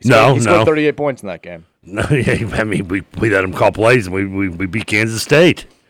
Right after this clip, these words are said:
Speaker 2: Uh, but the, that was, like, a Wednesday night game, which was weird. The, I don't know, but, I mean, you say Kentucky, like, I, I, one thing I disagree with, though, is that Kentucky is, like, doesn't say our names. Like, I can't think of a day where they're not, like,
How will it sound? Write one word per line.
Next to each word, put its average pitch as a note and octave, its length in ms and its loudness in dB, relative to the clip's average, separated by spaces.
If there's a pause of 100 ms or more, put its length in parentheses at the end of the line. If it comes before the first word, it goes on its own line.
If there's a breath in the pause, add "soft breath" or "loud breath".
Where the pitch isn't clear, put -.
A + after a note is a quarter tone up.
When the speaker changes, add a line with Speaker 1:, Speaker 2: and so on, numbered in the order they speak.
(460 soft breath)
Speaker 2:
Uh, G#2+ 460 4 (100)
but F#2 360 -6
the, A#2 280 0
that E2+ 200 -6
was, G#2 100 -10
like, F#2 80 -4
a D#2 40 -6
Wednesday D#2 260 -6
night C#2+ 180 -10
game, C#2+ 140 -10
which C2 100 -16
was D2+ 80 -10
weird. D2+ 160 -8 (640 soft breath)
The, C3+ 280 2 (320)
I A3 120 4
don't C4+ 120 6
know, A#3 140 8
but, D#3+ 140 2
I - 20 2
mean, E3 180 4
you E3 100 2
say G#3 180 2
Kentucky, D#3 520 0
like, B2+ 240 -4
I, B2+ 100 -2
I, G#2+ 180 -2
one C#3+ 260 2
thing D3+ 160 4
I A2+ 120 4
disagree G#2+ 360 -4
with, A#2 160 0
though, A2 140 2
is E2+ 100 -4
that F#2 160 -12
Kentucky C3 520 -2
is, A2 120 2
like, F2 240 -2
doesn't G2 380 -2
say G#2 160 -2
our G#2+ 100 2
names. G2 340 -2
Like, G2 300 -10
I C3+ 160 2
can't D3 380 0
think C3+ 180 -2
of B2+ 140 2
a F#2+ 80 -4 (280)
day B2 220 2
where A2+ 180 2
they're A2 160 2
not, A2+ 300 -2
like, G2+ 240 -2